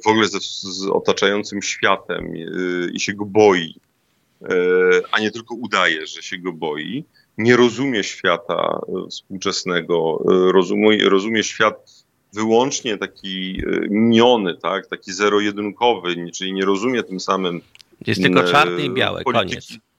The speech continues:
Speaker 1: Tak, czy, czy, czy, a, czyli nie rozumie p-, polityki, która g-, jest grą płci, e, w-, polityki brukselskiej, która jest
Speaker 2: Mhm.
Speaker 1: polityką płcieni, która jest, proszę zwrócić uwagę na przykład na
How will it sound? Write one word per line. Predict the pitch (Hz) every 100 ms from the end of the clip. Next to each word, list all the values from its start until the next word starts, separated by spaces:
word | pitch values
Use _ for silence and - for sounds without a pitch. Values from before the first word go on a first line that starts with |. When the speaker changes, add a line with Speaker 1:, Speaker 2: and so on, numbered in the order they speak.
| _ _ -
Speaker 1:
Tak, | 98 87
czy, | 104 101
czy, | 107
czy, | 104 101
a, |
czyli | 104 117 117
nie | 120
rozumie | 120 151 143
p-, | 104 - _ - _
polityki, | 113 107 - 123 117 110
która | - 110 104 107 107
g-, | 98 104
jest | 104 101
grą | 104 107 110
płci, | - 113 110 -
e, | 107 101
w-, | 101 92 - - _ _
polityki | 110 104 117 -
brukselskiej, | 104 107 - 131 123 - 98
która | - 90
jest | 92 101
Speaker 2:
Mhm. | 117 131 _ _ _ 92 -
Speaker 1:
polityką | 110 104 117 - 113 113
płcieni, | 120 123 - 139 139 117 95
która | - 101 101
jest, | 98
proszę | 151 -
zwrócić | 180 170 -
uwagę | 135 170 147
na | 123
przykład | - 143
na | 131